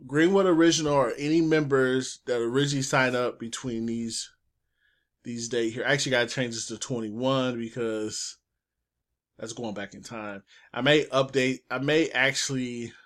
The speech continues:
I'm probably gonna change this 'cause Greenwood really hasn't really launched yet. So these, don't hold these dates. But usually within the first six, six to twelve months, you sign up, you will be a Greenwood Original.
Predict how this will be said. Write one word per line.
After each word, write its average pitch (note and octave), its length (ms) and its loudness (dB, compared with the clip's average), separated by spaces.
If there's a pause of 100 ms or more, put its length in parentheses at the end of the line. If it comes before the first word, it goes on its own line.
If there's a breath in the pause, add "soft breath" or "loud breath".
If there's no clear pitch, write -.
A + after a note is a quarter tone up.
(1900 loud breath)
I'm C3 100 -8
probably E3 200 6
gonna C3+ 200 4
change C3+ 520 -2
this C#3+ 180 0
'cause B2+ 140 -6
Greenwood D3+ 560 2
really C3 320 -2
hasn't A#2+ 380 -2
really A#2 240 -6
launched G#2+ 680 -10
yet. C#3+ 320 0 (300)
So A#2+ 240 -4
these, C3+ 240 -4 (240)
don't C3+ 260 2
hold B2+ 220 0
these A#2 180 -8
dates. G#2 500 -10 (640 soft breath)
But C3+ 120 0
usually F3 360 6
within D3+ 200 4
the C#3 100 2
first D3 360 4
six, - 340 -2
six - 640 -2 (120)
to - 100 -12
twelve C#3 320 2
months, C3+ 360 0 (420 soft breath)
you B2 120 -8
sign C#3 280 4
up, C3 240 2
you B2+ 140 -4
will B2+ 100 2
be B2 140 -2
a A#2 80 0
Greenwood A#2+ 460 -2
Original. G2+ 580 -6